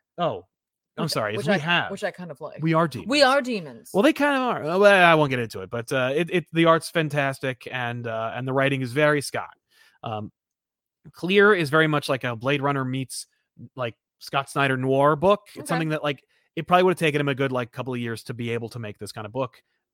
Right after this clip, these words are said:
Speaker 1: Uh, you know, Manapul on the art, you gotta read it. Uh, yeah. And then there's another one,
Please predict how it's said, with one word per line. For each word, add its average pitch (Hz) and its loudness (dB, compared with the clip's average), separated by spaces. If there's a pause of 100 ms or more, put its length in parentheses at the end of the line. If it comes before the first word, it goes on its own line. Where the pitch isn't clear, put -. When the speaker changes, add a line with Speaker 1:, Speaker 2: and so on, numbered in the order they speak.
(140)
Speaker 1:
Uh, 104 -10 (140)
you 123 -14
know, 92 -18 (120)
Manapul 147 2
on 143 2
the - -4
art, 151 6
you 147 -6
gotta 113 -2
read 90 -12
it. 73 -20 (380)
Uh, 92 -12
yeah. 147 -2 (960)
And 143 0
then 151 4
there's 151 6
another 151 4
one, 87 -10